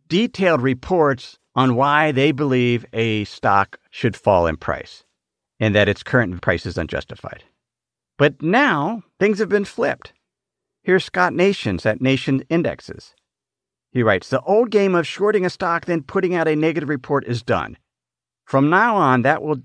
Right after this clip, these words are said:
just be the signal to start a massive short squeeze, particularly if the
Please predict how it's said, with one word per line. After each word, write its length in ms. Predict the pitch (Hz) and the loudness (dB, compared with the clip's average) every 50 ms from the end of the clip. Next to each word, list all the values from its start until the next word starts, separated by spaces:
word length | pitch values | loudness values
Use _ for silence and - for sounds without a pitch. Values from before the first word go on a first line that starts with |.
| _ _ | _ _
just 300 | - 202 196 - - _ | 0 0 0 0 -2 _
be 260 | 190 175 165 143 - | 0 0 0 0 -4
the 140 | - - 139 | -4 -4 -4
signal 380 | 123 - - 202 170 143 135 120 | -4 0 0 0 2 2 0 0
to 100 | 101 117 | 0 -2
start 320 | - - - 143 147 147 - _ | -4 -2 0 0 0 0 -2 _
a 160 | 110 123 123 | -2 0 0
massive 480 | 117 120 123 123 135 139 - 156 139 127 | 2 2 2 0 0 -2 -2 -6 -6 -6
short 300 | - - 151 151 151 - | -4 -2 -2 -2 -2 -4
squeeze, 500 | - - - 85 65 - - - - _ _ _ _ _ _ _ _ _ _ _ _ _ _ _ | -10 -10 -10 -10 -10 -10 -16 -20 -20 _ _ _ _ _ _ _ _ _ _ _ _ _ _ _
particularly 840 | - 156 127 - - 285 285 254 - 147 123 113 107 113 117 151 147 | -4 -4 -4 0 -2 -2 -2 0 -2 -2 0 2 2 2 2 2 2
if 240 | 123 135 135 - _ | 2 0 0 -2 _
the 240 | 135 131 123 98 | -4 -4 -4 -4